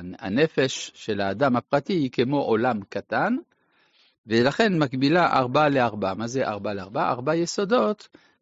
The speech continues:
כנגד ארבע מידות שבנפש. שפע ומשפיע ונשפע, דבקתי נשמ-, דיבקתי נשמתי, התחלתי וביארתי בתורה, ופניי פני, מול פני שמי מודעת, שמאי, סליחה,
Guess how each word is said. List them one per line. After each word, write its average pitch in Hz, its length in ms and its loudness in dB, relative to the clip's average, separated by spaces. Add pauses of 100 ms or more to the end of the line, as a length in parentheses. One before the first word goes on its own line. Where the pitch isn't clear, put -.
כנגד 151 640 0
ארבע 117 400 0
מידות 110 440 2
שבנפש. 98 840 -2 (840)
שפע - 360 2
ומשפיע 139 540 4
ונשפע, 117 520 2
דבקתי 120 680 0
נשמ-, 95 400 -4
דיבקתי 107 420 -2
נשמתי, 123 540 -4
התחלתי 127 480 -2
וביארתי 107 520 -2
בתורה, 113 540 0 (920)
ופניי 190 420 2 (240)
פני, 160 440 2 (300)
מול 165 300 4
פני 135 420 6 (540)
שמי 131 680 2
מודעת, 135 720 2 (560)
שמאי, 131 420 2
סליחה, 110 340 -6